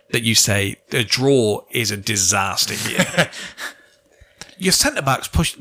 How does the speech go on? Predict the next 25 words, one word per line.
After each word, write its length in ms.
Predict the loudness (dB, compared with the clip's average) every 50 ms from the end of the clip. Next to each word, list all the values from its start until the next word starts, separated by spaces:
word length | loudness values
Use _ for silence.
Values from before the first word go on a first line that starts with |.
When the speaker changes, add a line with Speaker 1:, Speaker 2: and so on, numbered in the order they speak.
| -2
Speaker 1:
Why 140 | 0 2 4 4
is 100 | 2 0
Dunk 400 | 0 0 0 0 0 -2 -6 -2
charging 440 | 0 2 2 4 2 2 2 2
out 300 | 2 2 0 0 -2 -2 0
like 160 | 0 2 2
that 240 | 2 2 0 0 -4 -4
in 160 | -2 -2 0
Speaker 2:
Yeah. 240 | 0 0 -2 -2 -8 -8
Speaker 1:
the, 80 | -6 -6
in 100 | -6 -4
the 60 | -6 -10
ninety-fourth 680 | -8 0 2 2 2 4 2 0 2 2 2 2 2 0
minute? 180 | -2 -2 0 0
It's 380 | 0 -2 -2 0 0 0 0 -2 -6 -18 _ _ _ _ _ _ _ _ _ _ _ _ _ _ _ _ _ _ _ _ _
crazy. 800 | -6 -2 2 4 4 6 6 4 4 2 2 0 -2 -8 -10 _ _ _ _
Spurs 420 | 0 0 2 4 4 2 4 4
had 140 | 2 2 2
to 80 | 2 2
ride 240 | 2 4 2 4 4
their 120 | 4 4
luck 180 | 4 4 2 0
again, 340 | 0 0 0 0 0 -2 0
but 180 | 0 0 0 2
look, 200 | -2 -6 -6 -8